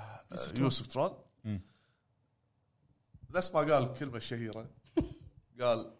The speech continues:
Speaker 2: "اختصر لك المراجعة."
Speaker 3: مم، صح.
Speaker 2: شنو قال؟
Speaker 1: و-، وولونج، آه، نيو
Speaker 2: آه،
Speaker 1: بالصينية.
Speaker 2: نيو بس، بس، بس، آه، إصدار هذا، إنتاج الصين.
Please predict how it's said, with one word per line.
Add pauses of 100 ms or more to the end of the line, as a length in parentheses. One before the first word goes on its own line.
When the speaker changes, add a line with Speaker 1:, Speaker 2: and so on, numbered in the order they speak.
(400)
Speaker 2:
"اختصر
لك
المراجعة."
Speaker 3:
مم،
صح. (360)
Speaker 2:
شنو
قال؟
Speaker 1:
و-،
وولونج،
آه،
نيو
Speaker 2:
آه،
Speaker 1:
بالصينية.
Speaker 2:
نيو
بس،
بس،
بس،
آه،
إصدار
هذا،
إنتاج
الصين.